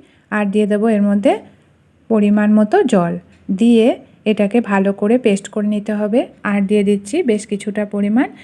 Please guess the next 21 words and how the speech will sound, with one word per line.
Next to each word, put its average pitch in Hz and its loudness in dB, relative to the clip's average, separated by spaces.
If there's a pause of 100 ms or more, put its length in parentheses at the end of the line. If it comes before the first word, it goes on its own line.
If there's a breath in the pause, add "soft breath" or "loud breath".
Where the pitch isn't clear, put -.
(140 loud breath)
টুকরো 214 -2
করে 208 0
কেটে 208 -4
নেওয়া 220 0 (460 loud breath)
আদা। 175 -4 (2500)
ছোলার 240 2
ডালটাকে 220 0 (180)
যতটা 220 0
সম্ভব 226 -2 (120)
কম 214 2
জল 208 2
দিয়ে 220 2
ভালো 208 0
করে 226 0
পেস্ট 208 -2
করে 208 -2
নিতে 196 0
হবে। 185 -4
পেস্ট 220 -2
করে 226 0
নিয়েছি। 233 0